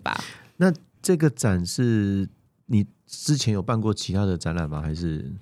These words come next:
Speaker 1: 呃，有啊，就是一直陆续都有一些小，小的展览。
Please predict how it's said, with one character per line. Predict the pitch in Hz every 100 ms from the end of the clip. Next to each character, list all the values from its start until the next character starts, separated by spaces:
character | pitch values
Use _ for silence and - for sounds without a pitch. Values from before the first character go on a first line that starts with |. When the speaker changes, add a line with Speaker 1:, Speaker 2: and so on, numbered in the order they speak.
| _ _ - _ -
Speaker 1:
呃， | 214 208
有 | 190 170
啊， | 170 175
就 | 190 226
是 | 226 220 185 185
一 | - 294
直 | 220
陆 | 220 233
续 | 214 247 220
都 | 208 190
有 | 170
一 | 185
些 | 185 180 175 175 175
小， | 180 170 -
小 | - 202 180
的 | 180
展 | - - 76
览。 | 82 -